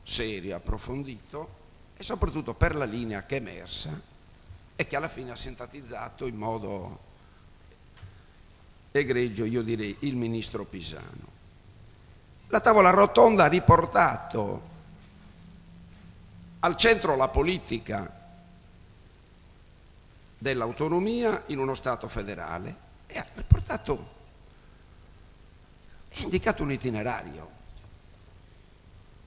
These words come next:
Forse non c'era la consapevolezza sull'itinerario che il ministro Pisanu ha indicato in termini,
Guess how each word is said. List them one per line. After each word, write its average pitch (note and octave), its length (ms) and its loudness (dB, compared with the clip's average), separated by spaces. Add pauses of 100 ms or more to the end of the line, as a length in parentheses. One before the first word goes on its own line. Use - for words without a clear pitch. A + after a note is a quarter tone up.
(240)
Forse E3 500 2
non E3 140 0
c'era E3 240 6
la C3 120 0
consapevolezza C#3+ 800 0
sull'itinerario D3 840 2
che - 80 -4
il B2 60 0
ministro A#2 400 -4
Pisanu A#2+ 540 -2
ha F#2+ 60 -8
indicato A2+ 520 -4
in G#2 120 -6
termini, G2+ 520 -4